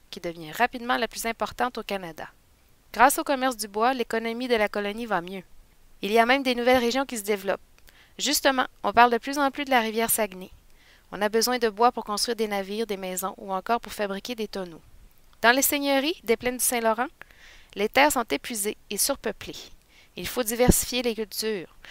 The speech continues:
mais c'est à peine si chaque terre fournit ce qui est nécessaire pour nourrir une famille. Dans le Haut-Canada, les terres sont nouvelles et le sol est riche.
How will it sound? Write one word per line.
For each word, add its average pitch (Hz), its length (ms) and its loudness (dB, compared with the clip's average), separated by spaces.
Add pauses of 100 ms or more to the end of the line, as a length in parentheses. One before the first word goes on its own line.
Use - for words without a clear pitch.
(200)
mais 180 80 -6
c'est 220 240 2
à 208 80 6
peine 269 260 2
si - 140 -2
chaque - 340 0
terre 233 260 2
fournit 214 320 -8
ce - 140 -2
qui - 160 -8
est 180 60 -6
nécessaire 233 520 0
pour 202 200 -10
nourrir 214 280 -2
une 208 100 -6
famille. 175 440 -6 (1500)
Dans 202 100 4
le 226 140 6
Haut-Canada, 254 580 6
les 233 140 0
terres 254 220 2
sont 226 160 0
nouvelles 214 360 0
et 220 60 2
le 185 100 -4
sol 226 220 -2
est 196 100 0
riche. - 420 4